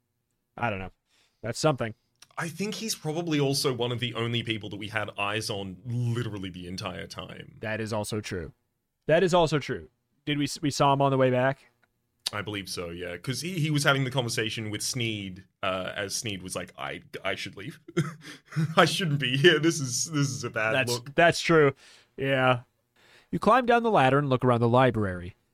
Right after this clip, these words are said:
Speaker 1: Might have been difficult for the thief to take the eagle from the library, considering the number of people nearby. You carefully look under the, and all, behind all the furniture in the library.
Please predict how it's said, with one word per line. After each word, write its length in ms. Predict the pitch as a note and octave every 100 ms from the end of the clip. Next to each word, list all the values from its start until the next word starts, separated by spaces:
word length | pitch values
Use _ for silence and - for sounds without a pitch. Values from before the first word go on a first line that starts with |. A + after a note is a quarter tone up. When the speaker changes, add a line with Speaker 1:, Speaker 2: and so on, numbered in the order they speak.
| _ _ -
Speaker 1:
Might 180 | C4+ A#3
have 200 | G#3 A3+
been 200 | A3+ G#3
difficult 440 | F#3 F#3+ D3 C#3+ -
for 100 | D#3
the 100 | D3
thief 320 | - D#3 C#3
to 80 | D3+
take 220 | C#3+ B2
the 120 | A#2 A#2+
eagle 220 | A#2+ C3
from 160 | B2+ B2
the 80 |
library, 500 | B2 B2 A#2 A#2+ C3
considering 440 | D#3 C3+ C3+ C3 B2
the 60 |
number 260 | A#2+ B2+ B2+
of 100 | A#2+
people 280 | - E3 A2
nearby. 500 | G2 G2 G#2 G2 G2 _ _ _ _ _
You 60 |
carefully 300 | - A#3 D4
look 200 | A#3 G#3
under 160 | A3+ A3
the, 140 | G3+ - _
and 220 | F#3 F3+
all, 540 | - E3 F3 F3 F3 E3+
behind 340 | E3+ E3 F3+
all 80 | D3
the 80 | D#3+
furniture 340 | C#3 B2+ A#2+
in 60 | C3
the 80 | C#3
library. 680 | D#3+ C#3+ A2+ F#2+ F2+ G2+